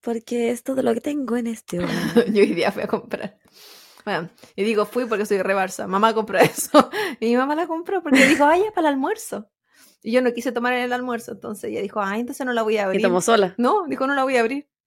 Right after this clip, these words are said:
Speaker 2: No sabía nada que en la noche Claudita iba a acechar. <laughs>
Speaker 1: <laughs>
Speaker 2: Así que ahí quedó. Pero mañana tomarán el almuerzo, imagino.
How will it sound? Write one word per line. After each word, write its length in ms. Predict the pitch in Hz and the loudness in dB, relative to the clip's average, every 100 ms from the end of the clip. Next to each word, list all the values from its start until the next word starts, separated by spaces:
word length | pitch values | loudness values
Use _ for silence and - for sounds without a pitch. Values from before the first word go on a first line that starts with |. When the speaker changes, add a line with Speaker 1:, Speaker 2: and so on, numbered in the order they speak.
| _ _ | _ _
Speaker 2:
No 80 | 226 | 2
sabía 240 | 247 233 240 | 6 8 6
nada 120 | 262 | 4
que 60 | 254 | 2
en 60 | |
la 80 | 240 | 4
noche 400 | 247 269 320 359 _ _ _ | 4 2 -2 -8 _ _ _
Claudita 880 | - 175 185 190 190 190 220 226 196 | -4 0 2 4 4 2 0 0 0
iba 140 | 185 185 | 2 0
a 40 | |
acechar. 680 | 190 180 185 196 226 214 - | -2 -8 -6 -4 -2 -4 0
<laughs> 960 | 202 - 330 - 285 262 254 226 - _ _ _ _ _ _ - | 0 4 2 2 0 0 -2 -6 -10 _ _ _ _ _ _ -6
Speaker 1:
<laughs> 520 | 202 220 190 196 - - 523 226 247 233 _ | -2 0 0 -2 -4 -4 -4 -4 -8 -16 _
Speaker 2:
Así 140 | 311 302 | -10 -4
que 100 | 240 | 0
ahí 200 | 233 185 | 0 -4
quedó. 200 | - - _ _ - | -12 -16 _ _ -10
Pero 320 | - 208 202 _ _ _ - | -8 -8 -12 _ _ _ -4
mañana 460 | 220 208 202 214 185 | 0 0 0 -2 -2
tomarán 340 | 190 180 185 | 0 0 0
el 100 | 185 | -2
almuerzo, 380 | 180 180 175 208 | -2 -4 -6 -6
imagino. 440 | 185 190 185 190 | -6 -4 -8 -10